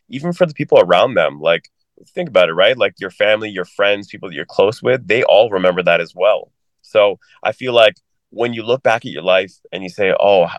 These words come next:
you know, I remember my thirtieth birthday," and that's something that you can include your friends and your family, and they can all be like, "Oh my God, I remember, you know, so-and-so, they took you to,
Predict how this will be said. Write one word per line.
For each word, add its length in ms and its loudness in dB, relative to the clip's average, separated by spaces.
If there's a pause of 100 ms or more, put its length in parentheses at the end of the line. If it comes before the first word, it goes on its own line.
(100)
you 160 -8
know, 120 2
I 120 -2
remember 300 -4
my 140 -6
thirtieth 400 -8
birthday," 440 0 (320)
and 100 -6
that's 260 -4
something 300 -4
that 180 -2
you 60 -12
can 320 -8 (600)
include 400 -8
your 100 2
friends 340 0
and 60 -4
your 100 -2
family, 360 0
and 100 -4
they 80 -2
can 120 -8
all 180 2
be 100 -6
like, 160 -2
"Oh 160 -2
my 140 -4
God, 140 -2
I 20 0
remember, 600 -2 (260)
you 100 -12
know, 160 2
so-and-so, 840 -2 (240)
they 120 -12
took 260 -10
you 180 -12
to, 440 -6